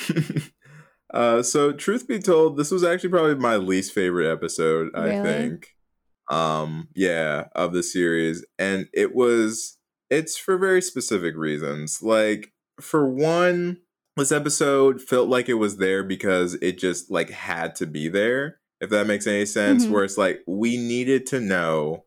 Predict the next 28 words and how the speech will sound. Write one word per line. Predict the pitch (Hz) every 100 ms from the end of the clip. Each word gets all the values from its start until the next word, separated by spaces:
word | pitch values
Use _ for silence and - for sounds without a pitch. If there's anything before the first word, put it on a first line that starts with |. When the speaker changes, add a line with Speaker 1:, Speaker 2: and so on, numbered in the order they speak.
| _
Speaker 1:
what | 82 90 92 98 92 -
the | 92
Lady | 90 90 90
of | 90
the | 85 85
Lake | 82 85 -
was | 85 82 85 87
or, | 87
like, | 82 82
who | - 85 85
it | -
was, | 78 78 80 92 - - _ _ _ -
um, | 80 82 80 - - _ _ -
just | - 101 -
for | 113
the | 92
sake | 87 - 85 90
of, | 80
like, | 85 80 78 _
the, | 90 104 - _ _ _ _ -
the | 110
Haunting | 107 135 135 135
series | 135 127 107
is | 92
good | 98
about | 90 87 -
tying | 90 87 82 82
up | 78